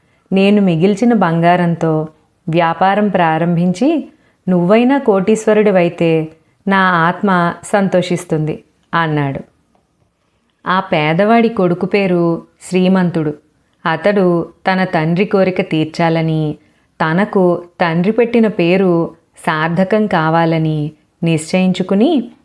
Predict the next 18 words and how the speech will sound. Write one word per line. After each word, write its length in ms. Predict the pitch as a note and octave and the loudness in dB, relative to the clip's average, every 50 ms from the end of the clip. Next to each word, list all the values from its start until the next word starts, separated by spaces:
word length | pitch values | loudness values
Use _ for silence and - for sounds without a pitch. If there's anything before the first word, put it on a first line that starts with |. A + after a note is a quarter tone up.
| _ _ _ _ _ - | _ _ _ _ _ -2
రెండు 340 | E3 E3+ E3 E3+ G3 A3+ | 0 0 2 2 2 2
మొహరీలతోనూ 1040 | C#4 B3+ A#3 G3 F#3 G3+ G3+ G#3 G3+ G3 F#3+ F#3+ F#3+ F3+ F3 E3+ E3 D#3+ D#3+ D#3+ D#3 D#3+ - _ _ _ _ _ - | 2 2 0 2 2 2 2 2 2 0 0 0 0 -2 -2 0 -2 -2 -2 -4 -6 -8 -12 _ _ _ _ _ -2
ఉన్న 280 | E3+ E3+ E3+ E3+ F#3+ | 0 0 2 2 2
ఊళ్ళోనే 760 | A3 A3+ A3+ A3 G#3 G3+ G3 F#3+ F3+ F3+ F3 E3+ E3+ E3 D#3+ - - _ - | 4 4 4 4 4 4 2 2 0 0 0 0 -2 -2 -4 -6 -12 _ -4
వ్యాపారం 580 | D3+ D#3+ D#3+ D#3+ D#3 - F3+ F3+ F#3 F#3+ G3 | -2 0 0 0 0 0 0 0 2 0 -2
ప్రారంభించి 920 | F#3 F3+ F3 D#3+ D#3 D#3 D#3+ E3+ E3 E3+ F3 F3 - - C#4 F4 D#4+ - - - _ _ _ _ _ _ - | 0 0 0 0 0 0 0 -2 0 0 -2 -2 0 0 0 0 0 -4 -8 -16 _ _ _ _ _ _ -2
డబ్బు 320 | F3+ F3 E3 D#3+ E3+ G3+ | 0 0 0 0 -2 -4
సంపాదించటం 840 | C4 - C4+ A#3+ A3+ A3+ F#3+ F3+ E3 E3 D#3+ - D#3 - E3 F#3+ A3+ | -2 0 0 0 2 2 0 0 0 -2 -4 -4 -4 -4 -2 0 2
మొదలుపెట్టాడు. 720 | C4+ C4 A#3 A3+ G3+ F#3+ F3+ - F3+ D3+ D3 C#3+ C#3+ D3 - _ _ _ _ _ _ _ _ _ _ _ _ _ _ _ _ _ _ _ _ | 2 2 2 2 2 0 -2 -2 -2 -4 -4 -4 -4 -8 -12 _ _ _ _ _ _ _ _ _ _ _ _ _ _ _ _ _ _ _ _
కొంతకాలం 720 | - F#3 E3 E3 F3 E3+ G#3 G#3 G#3+ G#3+ G3+ G3+ A3 A3 G#3+ | -6 -4 -2 -2 -2 -4 -2 -2 0 0 0 2 0 0 0
అయ్యాక 680 | F#3 F3+ F3 F3 E3+ E3 D#3 - D#3+ D#3+ D#3 D3 D3+ - _ _ _ - | 0 0 0 0 0 0 -2 -2 -2 0 0 -2 -4 -8 _ _ _ -4
అతని 300 | D#3+ E3+ - G3 F#3+ F#3 | -4 -2 0 0 0 0
వ్యాపారం 800 | E3+ D#3+ D3+ D3+ D#3 - - F#3 F#3+ F3+ E3+ D#3+ D#3+ D#3 D#3 - _ _ _ | 0 0 0 -2 -2 0 0 0 0 0 0 -2 -2 -4 -6 -8 _ _ _
ఆ 140 | E3 E3+ F3 | 0 0 2
ఊరిలో 640 | E3+ D#3+ D#3 D#3 E3+ F3 F3+ F3 E3+ E3 D#3+ D#3 D#3+ - _ _ _ _ _ _ | 2 2 2 2 2 2 2 2 2 0 0 -2 -4 -8 _ _ _ _ _ _
ఒక 220 | F#3+ G3 F#3+ - | 0 0 2 0
స్థాయికి 540 | G#3 F#3+ - - E3+ D#3 D3+ E3 E3+ E3 - | -2 -2 -2 -2 -2 -2 0 -2 -2 -2 0
వచ్చి 580 | F#3 F3+ F3 F3+ - - B3+ E4 D#4 A#3 - | 0 0 0 -2 -2 -2 0 0 0 -2 -6